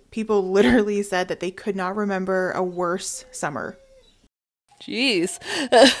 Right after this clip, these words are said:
Speaker 1: So pretty bad. And, um, a woman who lived at the same lodging house, um, as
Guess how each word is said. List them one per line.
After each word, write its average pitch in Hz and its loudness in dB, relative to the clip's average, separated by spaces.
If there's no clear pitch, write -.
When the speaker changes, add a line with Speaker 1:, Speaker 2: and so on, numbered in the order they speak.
Speaker 1:
So 196 2
pretty 311 0
bad. 127 -2
And, 196 -4
um, 175 -8
a 214 -2
woman 226 0
who 240 2
lived 214 -2
at 202 -2
the 208 -2
same 202 -6
lodging 190 -4
house, 160 -10
um, 165 -6
as 170 -6